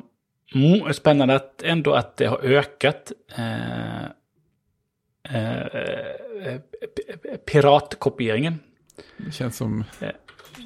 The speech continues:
Speaker 1: världen över.
Speaker 2: Det känns som det kan bli en följd också av så här ökad, eh, ökad mängd tjänster och grejer. Att, att piratkopieringen ökar för att det är ingen som orkar skaffa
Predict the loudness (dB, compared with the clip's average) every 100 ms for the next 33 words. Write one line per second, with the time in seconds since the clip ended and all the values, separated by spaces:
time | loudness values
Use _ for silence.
0 | -20 -4 0 0 0 -2 -4 -8 _ -16
1 | -16 -20 _ -6 -2 0 0 2 2 2
2 | 2 2 0 -2 -4 -4 0 2 2 2
3 | 0 0 -4 -6 -8 -12 -16 -20 -18 -18
4 | -20 -8 -2 0 0 0 -2 -2 -4 -4
5 | -6 -4 -2 -2 -2 -4 -8 -12 -20 _
6 | _ _ _ _ _ _ -20 -20 -20 -20
7 | -20 -10 -10 2 4 4 4 4 6 4
8 | 4 0 2 2 4 2 4 2 2 0
9 | -2 -2 2 2